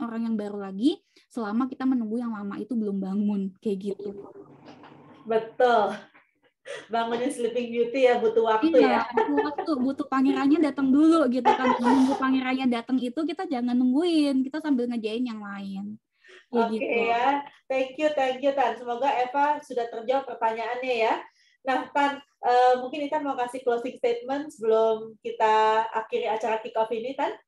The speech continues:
Speaker 2: buat teman-teman yang ada di sini.
Speaker 1: Eh, yang jelas jangan berhenti bertumbuh sih, Ci. Tadi punya, eh, yang awal pertama jangan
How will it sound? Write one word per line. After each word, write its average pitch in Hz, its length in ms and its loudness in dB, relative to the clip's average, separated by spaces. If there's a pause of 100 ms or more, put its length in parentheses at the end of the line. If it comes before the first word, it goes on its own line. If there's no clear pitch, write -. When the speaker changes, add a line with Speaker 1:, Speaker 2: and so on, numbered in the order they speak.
(160)
Speaker 2:
buat 220 160 2
teman-teman 214 400 -4
yang 202 100 -4
ada 208 300 2
di 214 80 -4
sini. 220 260 -8 (1040)
Speaker 1:
Eh, 285 320 4
yang 302 160 10
jelas 339 160 2
jangan 247 320 0
berhenti 240 320 -4
bertumbuh 262 480 0
sih, 277 160 2
Ci. 247 160 -6
Tadi 233 240 -6
punya, 220 400 -4
eh, 226 80 -4
yang 226 80 -4
awal 240 320 -4
pertama 226 320 -4
jangan 208 400 -4